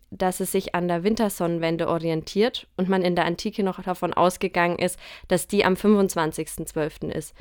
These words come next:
Mit der Verstetigung von den Kalendern ist man dann auf den einundzwanzigsten gegangen und so haben sich dann eben diese zwölf Nächte ein bisschen nach vorne verschoben.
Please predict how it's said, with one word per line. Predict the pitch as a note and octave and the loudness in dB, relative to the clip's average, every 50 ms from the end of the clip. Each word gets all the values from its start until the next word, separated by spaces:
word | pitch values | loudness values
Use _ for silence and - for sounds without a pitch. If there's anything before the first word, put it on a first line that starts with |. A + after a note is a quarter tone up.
| - - - - - - _ _ | -20 -20 -20 -20 -20 -20 _ _
Mit | - G3 F#3+ | 0 4 4
der | G3 | 4
Verstetigung | F#3+ - G3+ G3 - - A3 A3 A#3+ A3 - G3+ G3+ | 6 6 2 2 4 4 2 4 4 2 2 0 0
von | - - G3 F#3 | 2 2 2 2
den | F#3 F3+ - | 2 2 0
Kalendern | F#3+ F3 F3 F3+ G3+ A#3 A#3+ A#3 A3+ | -2 0 2 4 4 4 6 4 4
ist | - G3 - | 2 0 0
man | G3 F#3 | 0 0
dann | F3 F3+ F3 F3+ | 2 0 0 0
auf | F3 - | -4 -4
den | - E3+ E3 - | -4 -8 -4 0
einundzwanzigsten | F3 F3+ G#3 A3 G#3+ - - F#3+ F#3+ G3 G3 G3 - - G3 F3+ | 2 2 2 2 0 0 0 0 0 0 0 -4 -6 -6 -6 -6
gegangen | F3 E3 E3+ E3 E3+ F3 F3+ F3+ | -4 -2 0 0 0 0 -2 -4
und | - E3+ E3 | -6 -8 -8
so | - - F3+ F3 | -4 -2 0 0
haben | E3+ E3+ E3+ | 0 0 -2
sich | - F3 - - | -4 -10 -8 -6
dann | E3+ E3 | -6 -4
eben | - E3 E3+ F3 E3+ | -4 -2 -2 -2 -2
diese | - F3 - - E3 | -4 -6 -10 -10 -10
zwölf | - - E3+ E3 E3 - - | -6 -4 -2 -4 -2 -4 -4
Nächte | E3 D#3+ - - - | -6 -6 -6 -6 -4
ein | E3 E3 D3+ | -4 -4 -2
bisschen | - E3 - - F3+ E3 D#3+ | -4 -6 -4 -4 -4 -2 -2
nach | D#3+ D3 | -4 -6
vorne | - - C#3+ D3 D3 D3 | -8 -10 -6 -6 -6 -6
verschoben. | D3 - D#3+ D3+ - - D#3 D3+ D3+ D#3+ | -6 -10 -10 -8 -8 -8 -8 -8 -8 -10